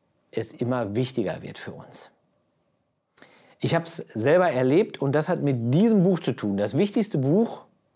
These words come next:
aus meinem Bücherschrank nach der Bibel und ich habe es nicht einmal gelesen. Aber dazu gleich noch mehr. Ich will noch mal kurz auf die Einsamkeit zurückkommen.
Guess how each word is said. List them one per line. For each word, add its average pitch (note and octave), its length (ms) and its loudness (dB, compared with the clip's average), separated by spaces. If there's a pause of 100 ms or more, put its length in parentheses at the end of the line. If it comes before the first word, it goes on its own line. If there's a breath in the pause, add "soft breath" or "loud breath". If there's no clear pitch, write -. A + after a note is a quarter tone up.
(120)
aus C#3+ 200 2
meinem C#3+ 500 2
Bücherschrank G3 840 2 (220)
nach C#3+ 400 2
der G3 140 2
Bibel F3+ 440 4 (800)
und B2 120 -2
ich A2 140 -4
habe C3 180 0
es B2+ 240 -4
nicht G#2 260 -10
einmal A2+ 580 -6
gelesen. G#2+ 480 -10 (600 loud breath)
Aber A#2+ 240 0
dazu C3 520 -2 (460 loud breath)
gleich A2 400 0
noch A2+ 160 -4
mehr. A#2 240 -2
Ich F#2 140 -8
will C3+ 100 -2
noch D#3+ 140 -2
mal C#3 180 -2
kurz D3 380 -2 (380 loud breath)
auf B2+ 180 -2
die - 220 -8
Einsamkeit G2 800 -2 (580 soft breath)
zurückkommen. - 1400 -6